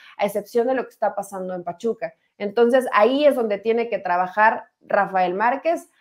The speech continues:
arduamente. No sé si va a estar una gran parte de su tiempo en México o se va a dividir estando en México y en Europa, pero de que tiene que estar con todos estos chavos,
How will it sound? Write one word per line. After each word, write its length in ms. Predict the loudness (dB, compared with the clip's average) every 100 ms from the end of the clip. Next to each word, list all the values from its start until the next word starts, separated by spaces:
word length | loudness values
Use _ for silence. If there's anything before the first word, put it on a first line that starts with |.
| _
arduamente. 840 | 4 6 6 4 2 0 2 2 4
No 200 | 2 0
sé 240 | 2 2 2
si 160 | 0
va 80 | -2
a 20 |
estar 400 | 0 6 6 6
una 200 | -2 -4
gran 260 | -2 -4 -2
parte 280 | -4 -2 -4
de 100 | -4
su 180 | -8 -6
tiempo 320 | -4 -2 -4
en 80 | -2
México 420 | -4 -6 -4 -2
o 140 | -2
se 120 | 2 2
va 80 |
a 40 | 2
dividir 400 | 0 -4 -4 -4
estando 420 | -2 -6 -4 -4
en 100 | -4
México 460 | -6 -8 -8 -2 -2
y 80 | -2
en 120 | -2
Europa, 520 | 4 4 4 0 0 -8 _ _ _
pero 200 | 4 6
de 120 | 4
que 120 | 0
tiene 300 | 0 0 0
que 60 | -6
estar 320 | -2 0 0
con 160 | -4 -2
todos 280 | -2 -2 -6
estos 260 | -12 -14
chavos, 560 | -2 2 4 2 -2